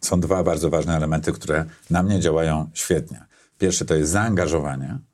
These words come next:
bo ja wiem, że jeżeli jestem zaangażowany w coś, to jestem w stanie przenosić góry i dlatego umieściłem to w swojej piramidzie sukcesu oraz rywalizacja.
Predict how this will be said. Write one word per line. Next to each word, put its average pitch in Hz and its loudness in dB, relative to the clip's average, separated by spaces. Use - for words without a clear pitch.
bo 82 2
ja 78 2
wiem, 87 2
że 78 2
jeżeli 78 2
jestem 82 0
zaangażowany 76 0
w 76 -6
coś, 76 0
to - -2
jestem 78 -2
w - -6
stanie 80 -2
przenosić 80 -2
góry 80 -2
i 85 2
dlatego 82 2
umieściłem 87 0
to 82 -2
w 78 -2
swojej 78 0
piramidzie 80 2
sukcesu 131 0
oraz 123 0
rywalizacja. 120 0